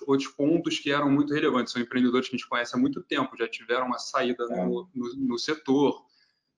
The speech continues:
Speaker 1: É, enfim, o PowerPoint não incomoda a gente, o que incomoda é o gerúndio, né? O empreendedor tá sempre voltando aqui e falando no gerúndio. Então, é, eu diria que, que, assim, não é,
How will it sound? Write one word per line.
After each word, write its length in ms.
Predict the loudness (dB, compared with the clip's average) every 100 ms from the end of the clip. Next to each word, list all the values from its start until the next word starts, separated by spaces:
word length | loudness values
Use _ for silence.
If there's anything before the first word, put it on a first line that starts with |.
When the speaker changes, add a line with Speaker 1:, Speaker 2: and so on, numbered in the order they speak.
| -6
Speaker 1:
É, 680 | -2 2 2 4 4 4 4
enfim, 480 | 0 2 0 2 -2 -4 -6
o 360 | 2 6 6 6
PowerPoint 500 | 4 2 2 0 0
não 100 | -2
incomoda 500 | 0 0 4 4 4
a 40 |
gente, 360 | 2 0 -4 -10
o 40 |
que 80 | 0
incomoda 600 | 0 2 2 4 4 2
é 180 | 2 2
o 120 | 4
gerúndio, 560 | 4 4 4 2 -2 -10
né? 100 | -8
O 220 | -8 -10
empreendedor 400 | -14 -8 -2 -2
tá 120 | -2
sempre 220 | -4 -4 0
voltando 340 | 0 2 0
aqui 220 | 0 0
e 40 | 0
falando 280 | 0 0 2
no 120 | 4
gerúndio. 480 | 2 -2 -8 -16 -18
Então, 200 | -14 -12 -12 -16 -20 _ -20 _ _ _ -6
é, 680 | -2 2 2 4 4 4 4
eu 60 |
diria 420 | 4 2 6 4
que, 560 | 4 6 6 8 4 2 -4
que, 100 | -4
assim, 200 | -2 -4
não 240 | 0 0
é, 420 | 0 0 0 0